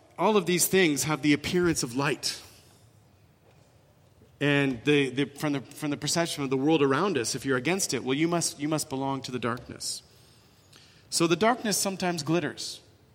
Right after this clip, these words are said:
And we need spiritual discernment. And notice what Jesus says concerning the Pharisees here. "You don't recognize me because you're judging according to the flesh." Verse fifteen. And we as God's people can judge according to the flesh.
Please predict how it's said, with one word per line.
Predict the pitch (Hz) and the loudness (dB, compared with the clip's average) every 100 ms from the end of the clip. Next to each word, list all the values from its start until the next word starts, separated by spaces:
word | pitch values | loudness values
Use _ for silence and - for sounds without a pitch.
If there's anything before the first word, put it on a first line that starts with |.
| _ _ _ _ _ _ - | _ _ _ _ _ _ -10
And | 139 | -2
we | 170 | 2
need | 190 | 4
spiritual | 180 - 202 180 170 156 | 2 0 0 0 -2 -2
discernment. | 147 165 160 127 101 | -4 -4 -4 -6 -6
And | 131 | -4
notice | 165 226 226 | -2 0 0
what | 190 | 0
Jesus | 156 175 160 | -2 -2 0
says | - 165 - | 2 0 -2
concerning | 156 165 160 143 | -4 -4 -2 -4
the | |
Pharisees | 139 143 147 135 120 | -2 -2 -2 -2 -4
here. | 120 104 | -4 -4
"You | 151 | -2
don't | 208 175 | 0 0
recognize | 180 175 147 143 135 - | 0 -2 -4 -4 -4 -4
me | 139 135 | -4 -2
because | 117 135 127 110 - - - _ | -4 -4 -6 -8 -14 -20 -20 _
you're | 131 | -4
judging | 135 160 170 160 139 | 0 0 0 -2 -4
according | 120 - 165 165 147 | -8 -6 -2 -2 -2
to | 135 | -4
the | 120 | -2
flesh." | 131 123 107 - - - - _ _ - _ - | 0 0 -2 -6 -6 -14 -20 _ _ -20 _ -6
Verse | 131 - | -4 -4
fifteen. | 135 - 127 98 - - - - _ _ _ - - - - _ _ _ _ - _ _ - - - | -8 -6 -8 -8 -16 -20 -20 -20 _ _ _ -20 -20 -20 -20 _ _ _ _ -20 _ _ -20 -14 -2
And | 147 156 156 | 2 2 2
we | 208 214 | 2 4
as | 190 151 | 4 2
God's | 170 175 175 | 0 0 0
people | - 190 170 143 | -4 -4 -2 -2
can | 135 160 147 131 | 0 0 0 0
judge | 156 160 131 | 0 2 0
according | 131 147 147 135 | -6 -4 -2 -4
to | 123 | -6
the | 113 | -10
flesh. | - 107 - - - | -10 -10 -10 -12 -14